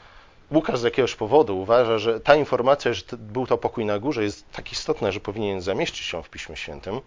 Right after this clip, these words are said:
to na dodatek jeszcze widzimy to samo, co widzieliśmy przy okazji nadania dekalogu. Widzimy ogień, który zstępuje na uczniów. Duch jako pocieszyciel wzmacnia naszą wiarę,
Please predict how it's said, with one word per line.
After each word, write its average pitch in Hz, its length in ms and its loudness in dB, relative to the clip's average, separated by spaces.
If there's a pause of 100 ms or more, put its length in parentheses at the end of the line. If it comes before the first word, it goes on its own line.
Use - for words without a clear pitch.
(320)
to 139 100 0
na 127 100 6
dodatek 117 460 0
jeszcze 120 300 -4
widzimy 104 400 -6 (300)
to - 80 -2
samo, 135 280 2
co - 120 -14
widzieliśmy 101 560 -8
przy - 180 -6
okazji 104 320 -4
nadania 101 360 -4
dekalogu. 104 500 -4
Widzimy 95 420 -6 (300)
ogień, - 440 -6
który - 260 -10
zstępuje 90 500 -10
na 90 120 -8
uczniów. - 380 -12 (1200)
Duch 180 220 8
jako 170 240 12
pocieszyciel 131 800 4
wzmacnia 123 580 2
naszą 120 360 0
wiarę, 120 580 10